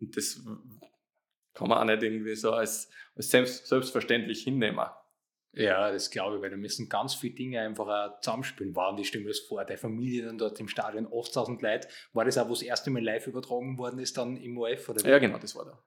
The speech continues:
Speaker 1: Ja.
Speaker 2: Ah, Wahnsinn. Also hat's, hat alles, alles zusammengespielt. Es war super, super spannend und, äh, ich hab vorher rausgehört, du hast viel, also eben mit den zwei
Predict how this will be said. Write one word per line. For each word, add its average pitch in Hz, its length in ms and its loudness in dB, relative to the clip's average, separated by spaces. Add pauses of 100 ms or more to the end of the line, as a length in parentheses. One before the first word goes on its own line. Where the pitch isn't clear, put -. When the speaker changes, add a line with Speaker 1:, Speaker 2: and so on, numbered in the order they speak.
(120)
Speaker 1:
Ja. 123 100 -2
Speaker 2:
Ah, 90 360 0
Wahnsinn. 90 580 -8
Also 98 260 -4
hat's, - 480 -6 (300)
hat - 280 0
alles, 113 400 -4
alles 110 200 -2
zusammengespielt. 107 640 -2 (500)
Es - 380 -2
war 95 140 4
super, - 500 4
super 143 300 4
spannend 135 600 2
und, 120 360 -4 (480)
äh, 104 260 6 (100)
ich 135 120 4
hab 135 80 -4
vorher 135 160 4
rausgehört, 135 400 -2
du 127 40 0
hast - 140 -10
viel, 156 360 -4 (100)
also 117 220 0
eben 113 280 -4
mit 117 160 -8
den 110 80 -8
zwei 113 500 2